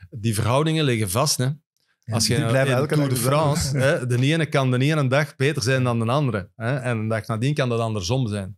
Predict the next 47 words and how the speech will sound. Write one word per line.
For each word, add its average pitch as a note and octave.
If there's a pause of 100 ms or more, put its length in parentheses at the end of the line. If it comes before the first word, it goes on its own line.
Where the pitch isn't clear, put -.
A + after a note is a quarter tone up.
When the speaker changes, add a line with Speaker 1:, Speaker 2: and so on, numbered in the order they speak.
(160)
Speaker 1:
hè. G#2+ (400)
Om G#2+
wat G#2
voor A2
reden G#2
dan G2+
ook. G2 (920)
Maar G#2
als G2
je G#2
met F#2
vrienden A#2+
gaat G#2
fietsen, B2+
die G2+
verhoudingen, A2
die G2
veranderen B2
niet C3+
tijdens G#2+
die G2+
week, G2
hè. B2+
Die A2
dat G#2+
de G#2+
eerste A#2+
dag B2+
de G#2+
beste B2
is, C#3+
die A#2+
is A2+
op, G#2+
<laughs> -
die D#3+
is C3
op C3+
het -
einde D3+
van D#3+
de C3
week C#3 (320)
nog C#3+
altijd D#3+
de A#2
beste. C#3+